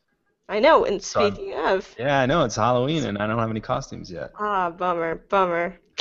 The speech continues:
Speaker 2: Oh, boy. Uh, so, we are off in a few hours to Photo Plus Expo once again. Um, I get to interview,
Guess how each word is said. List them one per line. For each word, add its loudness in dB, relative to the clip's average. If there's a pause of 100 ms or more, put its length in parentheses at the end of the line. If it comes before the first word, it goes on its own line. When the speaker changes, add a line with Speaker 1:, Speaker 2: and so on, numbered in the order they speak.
(540)
Speaker 2:
Oh, 8
boy. 4
Uh, 6
so, 6
we -2
are 6
off 0
in -12
a -12
few -8
hours -8
to -8
Photo -6
Plus -2
Expo -4
once -6
again. -8
Um, -6 (140)
I 0
get -2
to -2
interview, 2